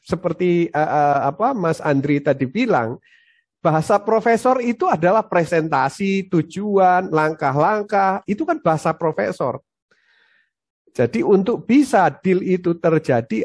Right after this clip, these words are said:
harus ada seseorang yang berdiri di depannya Mas Rian. Nah, tinggal Mas Rian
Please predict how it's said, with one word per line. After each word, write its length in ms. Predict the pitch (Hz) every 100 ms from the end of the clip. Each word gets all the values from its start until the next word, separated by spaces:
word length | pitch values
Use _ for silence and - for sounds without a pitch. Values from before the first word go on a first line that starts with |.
| -
harus 480 | 151 165 170 160 -
ada 400 | - 135 - 180
seseorang 1120 | 196 - 156 - 151 - 127 131 180 - 185 -
yang 480 | 120 139 147 151 - _ _
berdiri 880 | 120 113 _ 123 127 135 185 196 185
di 220 | - 127
depannya 580 | 113 - 113 113 127 139
Mas 320 | 110 104 -
Rian. 480 | 113 123 110 92 101 _ _ _ _ _ - - _
Nah, 240 | - 110 104
tinggal 400 | 113 104 135 147
Mas 160 | 107 -
Rian 320 | 110 107 127